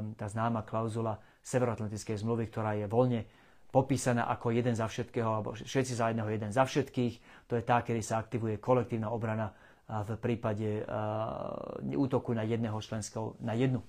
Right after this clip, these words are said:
z členských krajín aliancie. A odpoveďou je, a, že samozrejme,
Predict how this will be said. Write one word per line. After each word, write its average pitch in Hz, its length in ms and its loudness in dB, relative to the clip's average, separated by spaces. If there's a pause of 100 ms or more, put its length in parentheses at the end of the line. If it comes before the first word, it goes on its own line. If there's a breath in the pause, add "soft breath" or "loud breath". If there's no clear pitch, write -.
z - 160 -8
členských 110 320 -8
krajín 101 400 -6
aliancie. 143 560 8 (560 loud breath)
A - 80 6
odpoveďou 147 640 12
je, 127 320 10
a, - 0 - (1120 soft breath)
že 117 400 4
samozrejme, 117 640 2